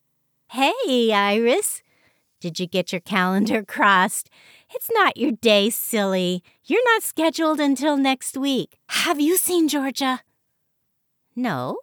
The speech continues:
she retired as an egg donor almost three years ago." Iris was annoyed. "I know that, but have you seen her?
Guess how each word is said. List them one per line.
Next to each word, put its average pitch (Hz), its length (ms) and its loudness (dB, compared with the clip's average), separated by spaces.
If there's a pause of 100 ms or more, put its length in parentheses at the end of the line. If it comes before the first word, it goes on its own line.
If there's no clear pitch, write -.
(120)
she - 220 -6
retired 294 560 -4
as 226 160 -2
an 208 180 -6
egg 220 240 -8
donor 233 360 -4
almost 233 400 -4
three 262 200 -4
years 294 400 -6
ago." 151 400 -6 (800)
Iris 180 440 -2
was 143 180 -10
annoyed. 143 560 -6 (640)
"I 185 280 0
know 240 760 4
that, 165 540 -2 (340)
but 233 80 -2
have 240 220 2
you 269 160 2
seen 320 640 2
her? 359 500 0